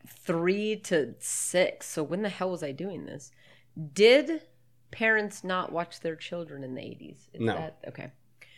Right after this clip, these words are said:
Speaker 1: Because I
Speaker 2: Definitely
Speaker 1: know there
Speaker 2: not.
Speaker 1: was a time when Mom woke up and tried to find me and I was not in my crib.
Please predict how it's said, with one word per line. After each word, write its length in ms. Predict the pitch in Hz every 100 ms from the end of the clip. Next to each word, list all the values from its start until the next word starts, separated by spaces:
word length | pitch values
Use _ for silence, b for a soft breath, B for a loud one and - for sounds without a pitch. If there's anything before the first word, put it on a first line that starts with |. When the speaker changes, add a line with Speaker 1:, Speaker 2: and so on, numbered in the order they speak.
| b b
Speaker 1:
Because 180 | - 240
I 40 | 254
Speaker 2:
Definitely 180 | 262
Speaker 1:
know 100 | 294
there 120 | 294 285
Speaker 2:
not. 40 |
Speaker 1:
was 100 | 262
a 60 | 247
time 260 | 240 226 220
when 100 | 202
Mom 220 | 196 196
woke 200 | 185 190
up 280 | 175 170 -
and 220 | 160 165
tried 200 | 175 165
to 40 | 160
find 320 | 165 165 165
me 160 | 147
and 100 | 143
I 80 | 139
was 160 | 135 135
not 220 | 143 139
in 180 | 143 139
my 240 | 127 123 -
crib. 480 | - 160 143 147